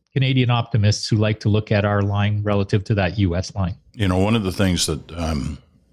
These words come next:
Speaker 2: as you were setting that up, that y-, you didn't include, and, and I think it was just,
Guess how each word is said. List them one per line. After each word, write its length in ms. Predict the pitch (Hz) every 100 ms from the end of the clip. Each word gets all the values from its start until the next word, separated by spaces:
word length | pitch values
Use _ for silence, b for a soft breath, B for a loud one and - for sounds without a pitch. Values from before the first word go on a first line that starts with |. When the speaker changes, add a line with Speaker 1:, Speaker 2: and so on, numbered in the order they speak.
| _ - -
Speaker 2:
as 180 | 107 98
you 60 |
were 100 | 104
setting 380 | 90 131 110 95
that 180 | 80 80
up, 320 | 76 64 -
that 220 | 82 78
y-, 160 | 82 85 -
you 160 | 85
didn't 320 | 82 95 85 80
include, 420 | 73 - 92 73
and, 180 | 78 73
and 1000 | 69 65 67 - - - 71 - - -
I 60 |
think 220 | - - 67
it 40 |
was 100 | 67
just, 280 | 67 -